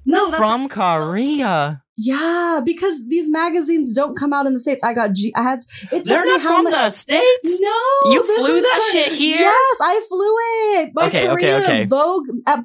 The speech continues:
Speaker 1: all those magazines, all those G Q. I can bring them out right now, everyone, if you wanna see. But it took me six months to have my hand on every single one, to get every member, every cover,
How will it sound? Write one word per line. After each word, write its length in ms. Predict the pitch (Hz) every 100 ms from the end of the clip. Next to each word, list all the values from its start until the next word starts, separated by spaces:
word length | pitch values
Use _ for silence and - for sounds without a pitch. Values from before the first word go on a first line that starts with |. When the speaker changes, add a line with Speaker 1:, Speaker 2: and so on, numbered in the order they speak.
| - -
Speaker 1:
all 220 | 277 330
those 180 | 370 311
magazines, 560 | 311 294 285 254 240
all 160 | 269 277
those 180 | 302 214
G 220 | 220 294
Q. 160 | - 302
I 160 | 311
can 220 | 330 403
bring 320 | 214 262 330 339
them 140 | 302
out 280 | 226 254 226
right 260 | 220 240 208
now, 240 | 208 220
everyone, 440 | 226 247 269 277 254
if 100 | 240
you 100 | 226
wanna 240 | 233 233
see. 240 | - 240
But 180 | 233 233 - -
it 140 | - 339
took 200 | 370 359
me 140 | 415 403
six 340 | - 339 -
months 480 | 277 277 262 254 -
to 100 | 311
have 220 | 277 269
my 120 | 262
hand 280 | 285 254 269 - - 277
on 220 | 277 269
every 340 | 262 269 277
single 420 | 330 285 269 262 240
one, 300 | 240 220 202
to 100 | 247
get 160 | 247 -
every 340 | 254 262 277
member, 360 | 233 233 240 254
every 360 | 233 226 247
cover, 400 | 247 233 202 226